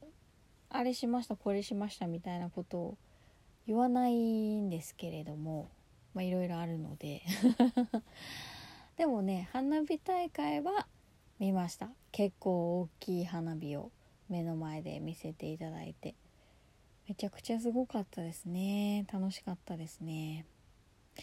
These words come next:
まあ、あとはですね、結構展覧会にも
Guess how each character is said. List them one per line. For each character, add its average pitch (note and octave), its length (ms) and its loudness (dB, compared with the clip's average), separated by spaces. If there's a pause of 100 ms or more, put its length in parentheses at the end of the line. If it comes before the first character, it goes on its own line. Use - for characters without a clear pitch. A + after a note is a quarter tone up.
(340)
ま A3+ 100 2
あ、 - 20 6
あ C#4+ 80 6
と F#3 180 0
は D#3+ 160 0
で D#3+ 100 -8
す - 140 -16
ね、 D#3 460 -6 (680)
結 A3+ 220 4
構 F3+ 160 0
展 A3 260 0
覧 A#3+ 200 2
会 A3+ 220 2
に A3 80 4
も E3+ 260 0